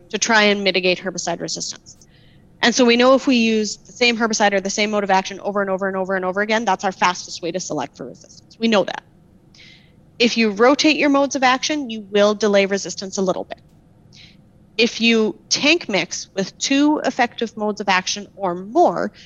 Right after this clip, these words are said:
you're actually going to have the most significant delay in terms of resistance evolution. And so the, the reason is that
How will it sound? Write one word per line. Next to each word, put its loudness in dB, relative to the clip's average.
you're 4
actually 2
going -2
to -2
have 0
the -8
most -8
significant -6
delay 0
in -4
terms -8
of -20
resistance -6
evolution. -8
And 4
so 6
the, 2
the -2
reason 4
is 2
that 4